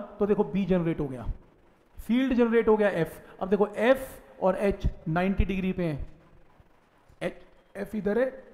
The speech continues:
एच इधर है, ninety degree पे है। बीच में कौन फंसा हुआ है,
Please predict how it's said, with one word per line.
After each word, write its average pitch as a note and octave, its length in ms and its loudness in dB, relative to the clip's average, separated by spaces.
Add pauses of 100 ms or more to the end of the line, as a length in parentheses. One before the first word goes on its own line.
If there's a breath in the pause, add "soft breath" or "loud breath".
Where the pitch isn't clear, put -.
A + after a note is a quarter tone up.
(1040 soft breath)
एच F#3+ 200 -4
इधर D3 200 -2
है, C3+ 100 -8
ninety E3+ 240 -2
degree G#3 240 0
पे A3 120 0
है। B3+ 360 -4
बीच A3+ 260 -2
में B3+ 100 2
कौन A#3 220 4
फंसा A#3 260 2
हुआ A#3 200 2
है, - 260 -6